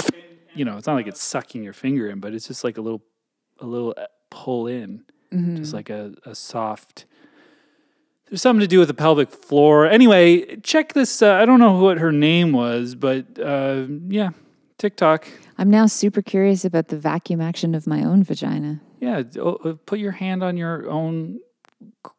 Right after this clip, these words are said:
Speaker 1: crotch. <laughs>
Speaker 2: Thank you for all the questions, covid, that you've given me <laughs> in life and vaginal awareness.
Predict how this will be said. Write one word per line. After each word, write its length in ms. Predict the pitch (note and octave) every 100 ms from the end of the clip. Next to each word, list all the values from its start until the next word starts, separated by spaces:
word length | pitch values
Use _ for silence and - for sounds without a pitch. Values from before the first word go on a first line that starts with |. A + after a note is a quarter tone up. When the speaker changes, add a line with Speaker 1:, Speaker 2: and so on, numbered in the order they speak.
| -
Speaker 1:
crotch. 480 | - C3+ F3 - - - -
<laughs> 200 | _ -
Speaker 2:
Thank 240 | G3+ G#3
you 100 | A3
for 160 | G3+ G3
all 140 | F#3
the 100 | F3
questions, 540 | - D#3 E3 - D3+ -
covid, 400 | - C#3 D3 D#3+ E3 _
that 220 | - - D#3
you've 160 | D#3
given 300 | - D#3+ D3+
me 280 | D3+ D#3+ _ _ - - -
<laughs> 480 | - - - - -
in 140 | F#3 E3
life 360 | D3+ E3 -
and 240 | - - - _ _ _ _ _ _ _ _ _
vaginal 560 | D#3+ D#3 D3+ D#3 D3+ D3+
awareness. 500 | D3 D3 D3+ E3